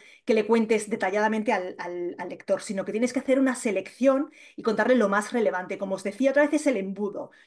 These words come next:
Yo tengo mucha información, pero la voy, em, em, afinando, descartando, hasta que dejo la,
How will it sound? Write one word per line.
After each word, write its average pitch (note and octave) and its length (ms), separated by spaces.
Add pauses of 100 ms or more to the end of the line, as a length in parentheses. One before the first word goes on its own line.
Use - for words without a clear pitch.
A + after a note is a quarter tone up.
Yo - 60
tengo G#3+ 180
mucha C4+ 520
información, G3+ 640 (240)
pero F#3+ 220
la F3+ 420 (400)
voy, A#3 440 (320)
em, G3 480 (360)
em, F3+ 720
afinando, A#3 600
descartando, B3+ 800 (280)
hasta G3+ 280
que F#3+ 120
dejo G#3 460
la, F#3 320